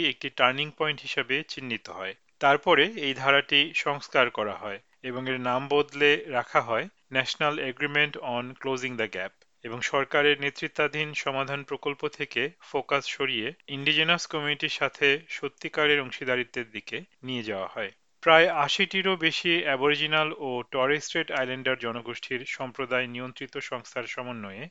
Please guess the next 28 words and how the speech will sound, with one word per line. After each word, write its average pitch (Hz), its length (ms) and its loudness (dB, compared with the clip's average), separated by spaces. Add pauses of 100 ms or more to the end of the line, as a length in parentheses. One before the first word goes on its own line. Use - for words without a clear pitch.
(220)
নতুন 143 280 -4 (120)
পদ্ধতির 143 500 -2 (120)
নকশা 139 380 0
প্রণয়নের 113 500 -4
জন্য 104 260 -10 (340)
Coalition 151 540 2 (160)
of 131 180 4 (280)
Peaks 151 360 -2
নামে 113 260 -2 (220)
একটি 139 360 -8 (260)
গ্রুপ 135 360 -6
গঠন 139 320 -6
করা 104 240 -8
হয়। 98 260 -10 (280)
ধারণাটি 147 520 2 (140)
খুব 165 220 -4
সহজ 135 360 -2
ছিল, 107 240 -4 (380)
কমিউনিটির 156 560 2
জন্য 156 220 -4 (300)
নীতি 139 340 -4
তৈরি 151 340 0
করা 143 240 2
উচিত 107 360 -2
নয়, 135 200 -6
বরং 131 300 0 (140)
নীতি 135 300 -4
তৈরিতে 120 460 -2